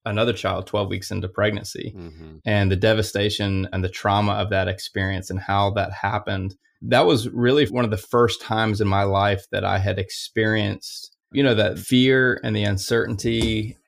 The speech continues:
Speaker 1: that gut-wrenching, spirit-pulling experience,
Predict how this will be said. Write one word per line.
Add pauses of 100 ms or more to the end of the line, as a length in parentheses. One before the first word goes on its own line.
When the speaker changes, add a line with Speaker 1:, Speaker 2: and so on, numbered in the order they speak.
(140)
Speaker 1:
that
gut-wrenching,
spirit-pulling
experience,